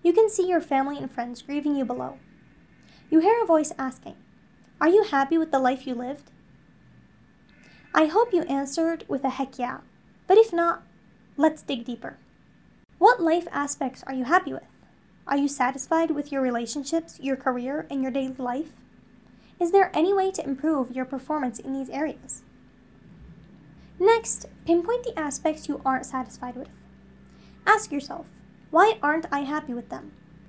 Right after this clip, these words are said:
What could you do to change your attitude toward them? Finally, what regrets would you have? Would you regret not going after what you wanted or not speaking up for what you cared about?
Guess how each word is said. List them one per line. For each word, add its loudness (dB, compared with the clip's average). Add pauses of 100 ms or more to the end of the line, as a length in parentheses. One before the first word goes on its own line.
(100)
What 4
could 6
you 4
do 2
to -16
change 0
your -2
attitude -4
toward -4
them? -14 (1400)
Finally, 2 (100)
what 2
regrets -2
would 0
you 0
have? -6 (1200)
Would 2
you 2
regret 0
not -4
going -4
after -4
what -2
you -4
wanted -4 (100)
or -6
not -4
speaking -2
up -4
for 2
what 0
you -4
cared -6
about? -2